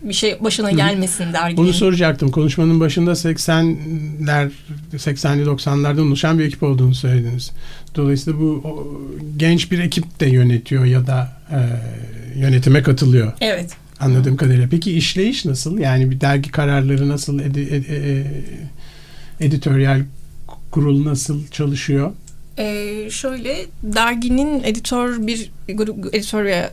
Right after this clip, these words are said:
Speaker 1: grubu var. E, yayın kurulu toplantıları yapılıyor. Bir önceki, e, aydan başlıyor. E, yaklaşık bir aylık bir süreç.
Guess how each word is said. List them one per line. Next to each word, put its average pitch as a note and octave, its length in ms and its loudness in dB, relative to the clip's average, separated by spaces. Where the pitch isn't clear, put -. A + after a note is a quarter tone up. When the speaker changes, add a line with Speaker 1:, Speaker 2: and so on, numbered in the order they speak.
Speaker 1:
grubu E3+ 340 -2
var. - 400 -4
E, G#3+ 80 -4
yayın B3 260 2
kurulu C4 240 -4
toplantıları G#3+ 640 -2
yapılıyor. - 480 -10
Bir G#3 280 -2
önceki, F3 640 -2
e, D#3+ 360 -10
aydan G3+ 420 0
başlıyor. G#3 560 -2
E, A3+ 100 -8
yaklaşık G#3 600 -6
bir G#3 80 2
aylık F3 280 -4
bir E3+ 100 -4
süreç. F#3+ 540 -6